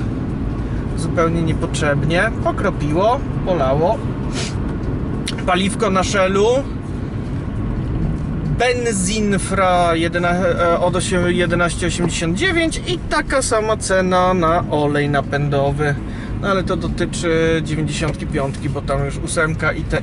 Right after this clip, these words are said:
inne V-Power Racingi, co tam ludzie leją i później mówią, że im koni przybywa.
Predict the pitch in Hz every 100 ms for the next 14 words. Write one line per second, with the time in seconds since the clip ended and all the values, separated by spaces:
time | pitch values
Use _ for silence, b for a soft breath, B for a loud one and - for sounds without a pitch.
0 | - 170 156 151 147 151 - - - -
1 | - - - - - - 143 143 170 175
2 | 165 165 170 165 170 160 - 214 185 180
3 | 151 185 208 - - - - - - -
4 | - - - - - - - 139 131 143
5 | 151 139 143 143 143 143 - - 139 143
6 | 139 143 135 135 135 233 214 147 127 -
7 | 135 131 123 127